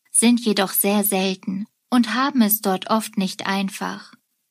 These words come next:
Auch Halbblüter findet man des Öfteren in Slytherin, wie beispielsweise Severus Snape und Tom Riddle.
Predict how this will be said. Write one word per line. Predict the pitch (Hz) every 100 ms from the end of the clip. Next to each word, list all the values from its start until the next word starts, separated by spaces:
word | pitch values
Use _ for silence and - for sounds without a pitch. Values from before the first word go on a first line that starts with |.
| _ _
Auch | 269 262 240
Halbblüter | 262 269 208 196 185 175
findet | 220 226 226 226
man | 214
des | 214 208 -
Öfteren | 202 208 208 208 220
in | 254 262
Slytherin, | - 196 190 180 180 180 208 - _ _
wie | 240
beispielsweise | 233 247 269 - 240 233 - 214 220 214 202
Severus | - 233 240 196 190 185
Snape | - 208 214 214
und | 226 208
Tom | 208 233 233
Riddle. | 202 196 180 196